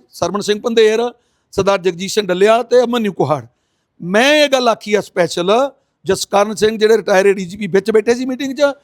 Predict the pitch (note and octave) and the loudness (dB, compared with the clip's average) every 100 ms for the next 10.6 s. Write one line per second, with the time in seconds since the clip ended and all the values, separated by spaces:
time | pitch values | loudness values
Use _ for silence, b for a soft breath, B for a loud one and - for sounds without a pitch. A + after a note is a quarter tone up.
0 | _ _ G3 G#3 A#3+ B3 B3 C#4 C#4 A#3 | _ _ 0 2 0 2 2 2 0 0
1 | A#3 G#3+ G3+ F#3 E3 B2+ _ _ _ - | 0 0 -2 -2 -6 -10 _ _ _ -4
2 | B3+ C#4+ B3+ C4 D#4+ C#4+ D#4 A#3+ C4+ D4 | -2 0 2 0 2 0 -2 0 0 0
3 | C#4+ C#4+ C4 C#4 D4 D4 B3+ F3 _ _ | 0 0 -2 -2 -2 0 0 -2 _ _
4 | _ _ - C4+ E4 B3 D3 _ _ _ | _ _ -2 2 4 4 2 _ _ _
5 | _ _ _ _ _ _ E3+ A3 G#3 G#3+ | _ _ _ _ _ _ -2 0 0 2
6 | A#3+ A#3+ F#3 B3 C#4+ G#3 A#3+ C#4 C4+ D4+ | 4 2 2 -2 -2 -2 -2 -2 -4 0
7 | F4+ C4 - _ _ G3 A#3 B3+ C#4 F4+ | 0 0 -4 _ _ -2 0 0 -2 -4
8 | D#4 A3+ A#3 A3+ C#4+ B3+ F#3+ D3 _ _ | -2 0 0 2 0 0 0 -2 _ _
9 | _ _ G3+ A3 B3+ B3 A3 C4+ G3 A3+ | _ _ -2 0 0 2 2 2 -2 -2
10 | B3 G#3+ G3+ G3 F3 D#3+ | -2 -2 -4 -4 -2 -6